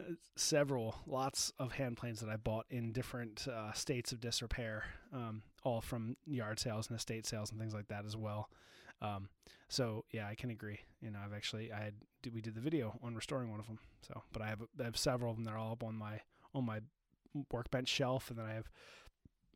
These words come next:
other ones that are not complete that are around, and I have bits and pieces of ones that I think I'll be able to use to complete other ones in the future. So I,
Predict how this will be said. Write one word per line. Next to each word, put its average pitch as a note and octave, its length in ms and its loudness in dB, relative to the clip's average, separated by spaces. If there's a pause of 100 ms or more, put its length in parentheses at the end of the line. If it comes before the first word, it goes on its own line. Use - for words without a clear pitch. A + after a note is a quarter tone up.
(140)
other D3 160 10
ones C#3+ 340 8
that A2+ 140 2
are G#2+ 140 -4
not B2+ 300 -2
complete C3 500 0
that A2+ 120 -2
are A2 180 -4 (460)
around, C3 480 6
and A#2 120 2
I G#2+ 60 2
have G#2 180 -4
bits C3+ 200 2
and A2+ 80 -2
pieces E3 340 2
of D3+ 120 2
ones D#3+ 240 4
that C#3 60 2
I A#2+ 60 2
think C#3 220 2
I'll B2 80 2
be A#2+ 80 2
able A#2 120 2
to A#2 60 2
use D3+ 380 8
to A#2+ 240 -2 (1000)
complete A#2 340 0
other E3 180 10
ones E3+ 240 10
in D#3 60 10
the D#3 80 8
future. D3+ 360 8
So A2 280 2 (380)
I, G#2+ 200 -4